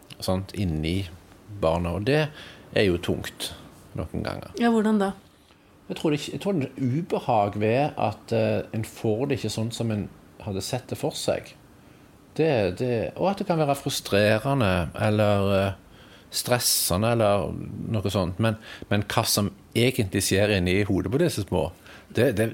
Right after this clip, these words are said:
Speaker 1: det vet vi jo ikke. Det er en del av sånn livets mysterium om hvorfor de er sånn. Men, men i hvert fall min tanke er jo dette med at det, at det, det oppstår en sånn frustrasjon,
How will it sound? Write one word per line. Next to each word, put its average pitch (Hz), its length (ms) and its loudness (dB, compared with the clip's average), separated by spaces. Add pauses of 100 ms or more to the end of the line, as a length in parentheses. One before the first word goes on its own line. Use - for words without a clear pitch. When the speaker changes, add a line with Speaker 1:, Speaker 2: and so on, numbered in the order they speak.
Speaker 1:
det 120 100 0
vet - 320 -4
vi 139 120 2
jo 95 80 2
ikke. 92 120 0
Det 95 80 2
er 123 60 2
en 110 60 4
del 95 120 4
av 95 80 0
sånn 92 140 0
livets 92 460 0
mysterium 98 680 0
om 95 140 -2
hvorfor 95 260 -2
de 104 80 4
er 123 140 4
sånn. 95 320 0
Men, 117 160 2 (540)
men 120 100 0
i 123 60 2
hvert 120 100 -4
fall 123 80 -4 (100)
min 127 460 0
tanke 107 480 -2 (180)
er 104 220 2
jo 113 100 0
dette 98 240 0
med 110 140 2
at 107 180 0
det, 98 120 2 (520)
at - 140 -4
det, 101 80 2 (160)
det - 80 2
oppstår - 320 -2
en 95 80 -2
sånn 101 160 -2
frustrasjon, 104 800 -2